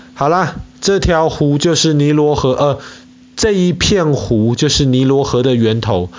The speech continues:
我们今天解决了这个问题，找到了尼罗河的源头。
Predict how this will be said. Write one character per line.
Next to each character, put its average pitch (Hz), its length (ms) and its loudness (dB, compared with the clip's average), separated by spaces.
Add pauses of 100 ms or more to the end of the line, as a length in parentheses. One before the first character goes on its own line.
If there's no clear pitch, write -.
(200)
我 131 120 0
们 143 200 0
今 165 160 2
天 170 220 0
解 123 240 0
决 127 180 0
了 147 140 2
这 147 140 0
个 139 100 2
问 131 220 0
题， 113 200 -2
找 110 320 0
到 147 220 0
了 131 100 2
尼 120 160 0
罗 123 160 2
河 107 160 0
的 113 100 2
源 101 200 0
头。 95 220 -8